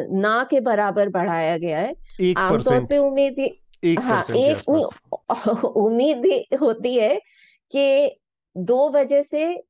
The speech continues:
Speaker 1: इसकी रकम बढ़ेगी।
Speaker 2: हम्म।
Speaker 1: एक तो ये कि जैसे हम और बड़ा देश हो रहा है, second, third largest economy in the world हो रहे हैं, तो surely हमारे पास redistribution के लिए भी और रिसोर्सेज होने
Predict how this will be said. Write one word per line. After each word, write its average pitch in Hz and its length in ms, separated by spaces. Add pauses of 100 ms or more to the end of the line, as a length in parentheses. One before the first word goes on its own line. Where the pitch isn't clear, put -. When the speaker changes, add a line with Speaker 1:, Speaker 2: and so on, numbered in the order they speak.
Speaker 1:
इसकी 247 300
रकम 226 380
बढ़ेगी। 170 500 (120)
Speaker 2:
हम्म। 113 360
Speaker 1:
एक 220 280
तो 285 120
ये 269 320
कि 277 180
जैसे 233 420
हम 247 440
और 220 440 (320)
बड़ा 190 260
देश 214 340
हो 202 120
रहा 202 140
है, 208 80
second, 208 600 (160)
third 202 180
largest 208 600
economy 202 640
in 196 60
the 202 160
world 196 280
हो 202 180
रहे 196 220
हैं, 170 260 (400)
तो 247 140
surely 214 540
हमारे 208 380
पास 220 360
redistribution 247 960
के 233 120
लिए 196 180
भी 330 180
और 240 500
रिसोर्सेज 233 640
होने 160 360